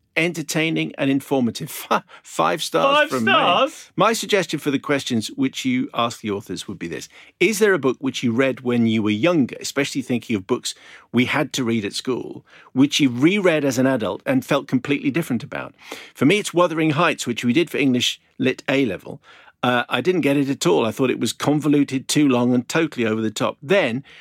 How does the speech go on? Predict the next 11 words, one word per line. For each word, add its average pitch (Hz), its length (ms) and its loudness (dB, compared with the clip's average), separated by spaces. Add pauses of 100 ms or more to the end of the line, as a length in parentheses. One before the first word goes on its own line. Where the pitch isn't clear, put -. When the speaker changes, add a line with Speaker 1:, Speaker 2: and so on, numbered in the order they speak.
(140)
Speaker 1:
we 127 120 4
read 196 200 4
it 185 100 0
in 156 140 -2
my 123 100 4
book 120 240 0
group 110 260 -6
twenty-five 135 600 0
years 117 240 -2
later, 117 280 -2
and 143 220 0